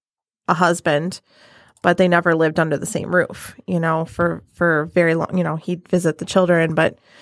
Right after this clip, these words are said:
he was never with Leary. You know, it was a marriage by,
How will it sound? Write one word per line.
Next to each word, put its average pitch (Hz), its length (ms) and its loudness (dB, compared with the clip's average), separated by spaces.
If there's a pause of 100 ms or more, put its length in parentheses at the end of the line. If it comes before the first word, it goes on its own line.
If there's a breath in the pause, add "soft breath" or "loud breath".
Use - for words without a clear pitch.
(200 soft breath)
he - 100 -4
was 185 140 2
never 165 360 2 (120)
with 180 640 0 (300 loud breath)
Leary. 117 480 -4 (180)
You 170 220 -6
know, 156 240 0
it - 80 -4
was 165 160 -4
a 160 40 -2
marriage 160 400 0
by, 147 300 2